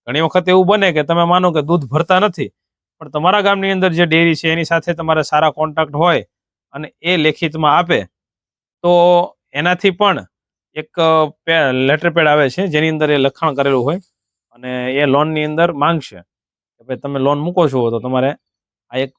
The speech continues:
પેપર જોઈશે, એટલે એ પેપર તમને એ ડેરીવાળા પાસેથી મળી રહેશે. બીજું, પશુપાલન લોન લગભગ, લગભગ દર વર્ષે હોય જ છે,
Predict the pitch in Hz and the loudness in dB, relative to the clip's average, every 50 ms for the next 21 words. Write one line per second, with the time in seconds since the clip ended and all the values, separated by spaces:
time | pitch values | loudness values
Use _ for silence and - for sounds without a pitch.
0 | _ - 147 139 - 143 120 113 135 143 139 - 127 117 110 120 123 131 127 - | _ -14 -12 -8 -6 -6 -4 -2 -2 -2 -2 -2 -4 -6 -6 -4 -4 -4 -4 -4
1 | 143 135 - 147 131 127 139 135 135 139 139 131 127 123 113 131 139 143 147 139 | -6 -6 -6 -6 -8 -6 -6 -8 -6 -4 -4 -4 -4 -2 0 0 2 2 2 2
2 | 135 135 135 135 127 - 123 120 - - 104 _ _ _ 175 _ _ _ _ _ | 4 4 2 2 0 -4 -14 -16 -16 -18 -20 _ _ _ _ _ _ _ _ _
3 | _ 120 127 123 117 107 98 95 90 - - _ _ _ _ _ _ _ _ _ | _ _ -8 -6 -4 -4 -4 -6 -8 -12 -18 _ _ _ _ _ _ _ _ _
4 | _ _ _ _ _ _ _ _ _ _ _ _ _ _ _ _ - 170 175 156 | _ _ _ _ _ _ _ _ _ _ _ _ _ _ _ _ -4 -2 -2 0
5 | 156 110 92 - _ _ _ _ _ _ _ _ _ _ _ _ _ _ _ _ | -2 -4 -4 -8 _ _ _ _ _ _ _ _ _ _ _ _ _ _ _ _
6 | _ _ _ _ _ _ _ _ - 160 160 - 226 226 190 - 208 196 196 202 | _ _ _ _ _ _ _ _ -6 -4 -2 2 0 0 2 2 2 2 2 2
7 | 196 190 180 180 185 175 156 117 92 _ _ _ _ _ _ _ _ _ _ _ | 2 2 4 4 4 4 2 -2 -8 _ _ _ _ _ _ _ _ _ _ _
8 | _ _ _ _ _ - 131 143 156 160 190 214 190 202 202 208 196 175 185 214 | _ _ _ _ _ -12 -8 -4 -2 0 0 2 2 2 2 0 0 0 0 0
9 | 196 175 175 202 220 214 196 202 208 202 - - 202 180 175 190 208 202 151 - | 0 2 2 2 2 4 2 2 2 0 0 2 2 4 4 4 4 2 0 -2
10 | - - 123 | -10 -20 -20